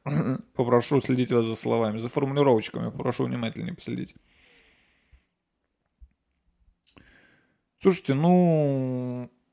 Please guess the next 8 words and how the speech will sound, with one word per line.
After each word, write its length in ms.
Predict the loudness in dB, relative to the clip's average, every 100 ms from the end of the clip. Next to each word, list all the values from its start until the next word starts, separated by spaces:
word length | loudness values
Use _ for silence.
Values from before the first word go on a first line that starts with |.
| -6
я 360 | 2 4 4
рад 420 | 4 6 6 6 0
снегу. 600 | -6 -4 -4 -6 -12 -18 _ _ _ _ _ _ _ _ _ _ _ _ _ _ _ _
Ну, 200 | -2 0
я 140 | 0 0
правда 440 | 6 6 6 2
рад 260 | 4 2 0
снегу. 480 | -10 -10 -10 -14